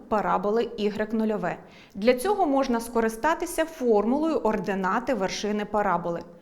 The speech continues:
Або ж просто знайти значення функції в точці ікс нульове.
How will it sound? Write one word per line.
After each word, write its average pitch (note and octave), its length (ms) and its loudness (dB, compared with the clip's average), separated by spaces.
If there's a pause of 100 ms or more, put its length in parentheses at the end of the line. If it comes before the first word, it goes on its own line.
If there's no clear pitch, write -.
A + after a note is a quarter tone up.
(240)
Або A#3 240 6
ж - 180 -4
просто D4+ 420 0
знайти G#3+ 460 0
значення F#3+ 640 -2
функції C4+ 380 -2
в - 100 -10
точці F#3+ 520 -4
ікс - 380 -10
нульове. F#3 380 -2